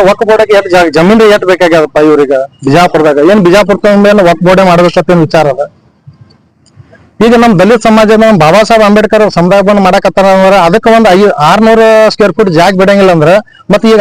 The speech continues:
ಆರ್ನೂರು ಸ್ಕ್ವೇರ್ ಫೀಟ್ ಜಾಗನೂ ಇವ್ರು ವಕ್ಫ್ ಬೋರ್ಡ್ ಮಾಡ್ತೀವಿ ಅಂದ್ರೆ ಮತ್ತೆ ಇದು ಏನ್, ಇದು ನ್ಯಾಯ ನಮಗ್ ಕೊಡ್ಸೋರು ಯಾರು? ಮತ್ತೇನು ಬಿಜಾಪುರ ವಕ್ಫ್ ಬೋರ್ಡ್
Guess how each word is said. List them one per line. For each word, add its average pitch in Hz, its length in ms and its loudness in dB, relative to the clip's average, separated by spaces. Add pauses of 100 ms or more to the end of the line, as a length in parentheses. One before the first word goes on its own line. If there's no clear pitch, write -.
(160)
ಆರ್ನೂರು 214 280 0
ಸ್ಕ್ವೇರ್ 214 220 -2
ಫೀಟ್ 214 180 0
ಜಾಗನೂ 214 300 2
ಇವ್ರು 214 180 2
ವಕ್ಫ್ 196 160 -2
ಬೋರ್ಡ್ 214 200 0
ಮಾಡ್ತೀವಿ 202 280 0
ಅಂದ್ರೆ 233 260 0
ಮತ್ತೆ 226 220 -2 (160)
ಇದು 208 100 0 (120)
ಏನ್, 220 160 0
ಇದು 196 180 0
ನ್ಯಾಯ 175 240 0
ನಮಗ್ 202 240 -2
ಕೊಡ್ಸೋರು 180 400 0
ಯಾರು? 156 200 0 (1200)
ಮತ್ತೇನು 226 360 0
ಬಿಜಾಪುರ 214 400 2
ವಕ್ಫ್ 190 200 -2
ಬೋರ್ಡ್ 220 140 2